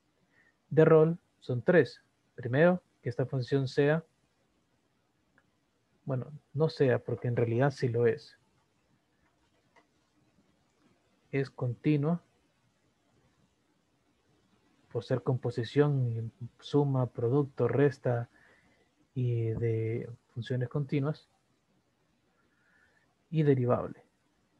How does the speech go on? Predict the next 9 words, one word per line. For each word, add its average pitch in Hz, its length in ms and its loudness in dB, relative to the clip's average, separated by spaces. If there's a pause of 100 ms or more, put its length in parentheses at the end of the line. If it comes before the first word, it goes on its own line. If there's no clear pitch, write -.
(2250)
De 123 220 2
hecho, 170 300 0
en 123 180 -6
este 120 220 -4
caso 156 320 0
podríamos 120 340 0
decir 127 360 -2
que 143 300 4
f 160 280 -2